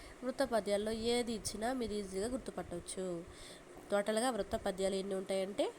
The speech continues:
ఐదు. ఉత్పలమాల, చంపకమాల, శార్దూలం, మత్తేబం, మత్తకోకిల.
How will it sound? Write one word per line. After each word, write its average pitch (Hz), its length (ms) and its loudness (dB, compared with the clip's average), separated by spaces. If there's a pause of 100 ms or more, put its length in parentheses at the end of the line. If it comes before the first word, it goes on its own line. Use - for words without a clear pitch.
ఐదు. 180 560 2 (1300)
ఉత్పలమాల, 226 880 0 (260)
చంపకమాల, 220 920 0 (580)
శార్దూలం, 214 580 2 (160)
మత్తేబం, 208 580 0 (280)
మత్తకోకిల. 185 800 0